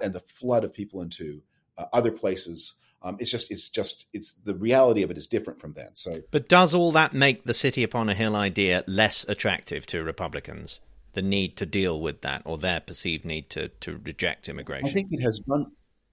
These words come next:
Speaker 1: it has done so because, as you say, the idea of immigration, Reagan's farewell address, deals most explicitly or deals at great length with the theme of immigration. And he's very explicit about,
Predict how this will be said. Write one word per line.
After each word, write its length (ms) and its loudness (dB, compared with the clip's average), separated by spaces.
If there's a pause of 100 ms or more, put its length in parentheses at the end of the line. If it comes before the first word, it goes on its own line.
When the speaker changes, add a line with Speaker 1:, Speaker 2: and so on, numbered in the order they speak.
(180)
Speaker 1:
it 140 -4
has 140 -2
done 240 -4
so 220 -6
because, 280 -4
as 140 0
you 40 -4
say, 180 2
the 260 -2
idea 400 2
of 100 2
immigration, 560 -6
Reagan's 480 4 (100)
farewell 400 4
address, 520 -4 (640)
deals 360 4
most 560 4
explicitly 600 -4 (100)
or 60 -4
deals 260 -2
at 80 -4
great 180 2
length 200 -2
with 80 -20
the 80 -8
theme 220 -6
of 120 -2
immigration. 720 -4
And 300 -8
he's 180 -12
very 160 2
explicit 340 -4
about, 280 2